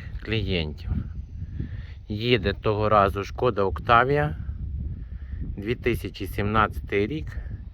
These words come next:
чорний металік, хром, механічна коробка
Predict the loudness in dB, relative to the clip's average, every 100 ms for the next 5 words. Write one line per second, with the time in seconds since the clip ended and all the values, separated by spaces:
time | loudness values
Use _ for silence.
0 | -2 4 4 4 2 0 2 4 4 2
1 | -4 -2 2 2 2 -6 -18 -16 -14 -14
2 | -14 -18 -16 -16 -16 -18 -12 -4 -2 0
3 | 0 0 -2 -2 0 2 2 2 0 -2